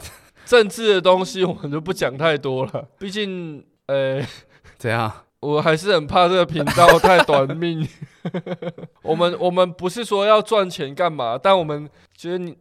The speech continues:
Speaker 1: 这个乐趣也不想被剥夺。
Speaker 2: 我们的那个生命还是要延续啊。
Speaker 1: 生命诚可贵。
Speaker 2: <laughs> 好，就到这边，最后一则公开道歉文，小三忏悔，我只能下地狱。
Speaker 1: 谁？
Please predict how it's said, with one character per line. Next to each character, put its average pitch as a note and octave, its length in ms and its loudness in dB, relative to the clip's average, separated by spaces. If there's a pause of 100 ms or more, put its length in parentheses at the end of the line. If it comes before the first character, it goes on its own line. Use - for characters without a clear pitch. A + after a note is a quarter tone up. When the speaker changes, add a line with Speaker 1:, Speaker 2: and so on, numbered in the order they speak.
(120)
Speaker 1:
这 F#3 140 -10
个 F3 100 -2
乐 F#3 240 0
趣 F3 360 -6
也 D3 100 2
不 A2+ 80 0
想 C3 120 4
被 C3 120 2
剥 D3+ 180 4
夺。 D#3+ 80 2
Speaker 2:
我 B2 100 6
们 A#2 80 0
的 - 20 -6
那 C3 100 -2
个 G#2+ 40 -6
生 D3+ 460 2
命 D#3 320 0
还 B2 120 0
是 C3+ 160 -4
要 D3+ 120 6
延 A#2+ 240 0
续 B2+ 380 -2
啊。 G#2+ 120 0 (400)
Speaker 1:
生 G#3+ 320 0
命 A3+ 280 -2
诚 E3+ 280 -4
可 E3+ 220 0
贵。 D3 400 -2 (600)
Speaker 2:
<laughs> F#3 720 -16
好， D3 380 0
就 B2 140 -10
到 A2+ 160 0
这 A2 80 -6
边， G2+ 260 -4 (240)
最 B2 140 -6
后 A2+ 160 -2
一 - 20 -4
则 F#2 280 -10 (260)
公 D3+ 180 -4
开 D#3 220 0
道 D3+ 180 2
歉 C3 320 -2
文， F#2 300 -8 (100)
小 F#2+ 320 0
三 B2+ 320 -2
忏 B3 280 -4
悔， E2 280 -10 (260)
我 G#2 200 -2
只 G2 220 -12
能 E2+ 200 -12
下 - 400 -6 (220)
地 A#2 220 -8 (100)
狱。 C#3+ 180 -4 (300)
Speaker 1:
谁？ D#3+ 460 0